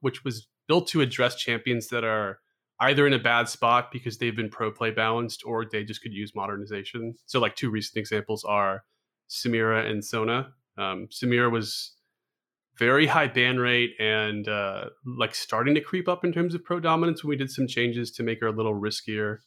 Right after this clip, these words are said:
And, um, and Sona's just felt pretty, pretty bad for a lot of players since she got nerfed from being a bot lane carry. So th-, th-, we've, like, kind of made it a consistent effort to make sure these champions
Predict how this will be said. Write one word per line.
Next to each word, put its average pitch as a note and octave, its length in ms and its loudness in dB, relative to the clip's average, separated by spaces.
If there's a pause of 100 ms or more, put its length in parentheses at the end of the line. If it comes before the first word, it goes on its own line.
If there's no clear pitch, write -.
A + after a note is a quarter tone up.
(100)
And, G#2 320 0
um, G2+ 420 2 (520)
and A#2 140 -2
Sona's C#3 320 6
just G#2+ 160 -6
felt A2 180 -2
pretty, G#2+ 260 -6 (680)
pretty E3 180 4
bad A#2+ 320 4
for C3 100 -2
a - 20 2
lot A2+ 160 4
of A2 80 -6
players A2+ 340 0
since A2 180 -6
she A2 240 -6
got G2+ 280 0
nerfed G#2 180 -4
from - 240 -8
being G#2 200 -6
a G2 40 -4
bot G2 260 -2
lane A2 240 -2
carry. B2+ 340 -2 (500)
So C3 140 4
th-, C3 260 -2
th-, D3 260 4
we've, D#3+ 180 4
like, C#3 260 6 (960)
kind E3 140 4
of C3+ 100 6
made C3+ 260 6
it B2+ 100 2
a B2+ 40 2
consistent B2 580 -4
effort C3+ 280 -2
to - 80 -6
make A#2+ 140 0
sure B2+ 120 -4
these A2+ 160 -2
champions G#2+ 680 -4